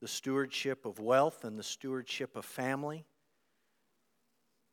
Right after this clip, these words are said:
And ultimately, we want to live as wise people as we live in a fallen world and we live east of Eden and we live our lives out under the sun. So, Lord, we pray that you would make us wise as we work our way through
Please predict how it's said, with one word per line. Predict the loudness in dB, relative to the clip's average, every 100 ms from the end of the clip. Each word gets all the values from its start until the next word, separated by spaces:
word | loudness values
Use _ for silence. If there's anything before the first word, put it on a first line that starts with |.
| _ _ _ _ _ -20 -10
And | -2
ultimately, | 0 0 -2 -2 0
we | 0 0
want | -2 -2 -4 -6
to | -6
live | 0 2 2 0
as | -6 -4
wise | -2 0 0 -2 -6
people | -8 -8 -6 -8 -10 -16 _ _ _ _ _ _
as | -10 -8
we | -2 0
live | 2 2 2
in |
a | -4
fallen | -4 -2 -2 -2 -2
world | 0 0 0 -4
and | -6 -6
we | -2
live | -2 -2 -4
east | -4 -4 -4
of | -4
Eden | -2 -4 -4 -4
and | -4
we | -2
live | 2 0 0 -12 _ -20 -20 -8
our | 0 4
lives | 4 4 2
out | -2 -2
under | -4 -6
the | -6
sun. | -6 -6 -6 -8
So, | -8
Lord, | -6 -4 -4
we | -6
pray | -6 -6
that | -6 -6
you |
would | -6
make | -4 -6 -6
us | -12 -8
wise | -6 -4 -6 -8
as | -10
we | -8 -4
work | -4 -4
our | -6
way | -4 -4
through | -6 -8 -8 -8